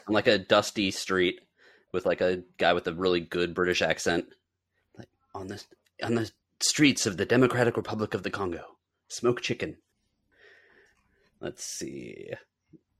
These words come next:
Most Krakyun. Children go out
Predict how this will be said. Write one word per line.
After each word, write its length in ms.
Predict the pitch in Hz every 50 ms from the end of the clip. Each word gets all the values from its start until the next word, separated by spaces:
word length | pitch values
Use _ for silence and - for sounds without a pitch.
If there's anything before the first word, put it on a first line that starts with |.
| _ _ _ _ _ _ _ _ _ _ _ -
Most 400 | 104 104 131 185 180 - - -
Krakyun. 640 | - 165 151 - - - 165 165 135 101 92 82 - - - _ _ _ _ _ _ _ _ _ _ _ _ _ _ _ _ _ _ _ _ _ _ _ _ _ _ _ _ _ -
Children 400 | - 135 147 151 143 120 110 92
go 140 | 104 98 92
out 180 | 107 110 -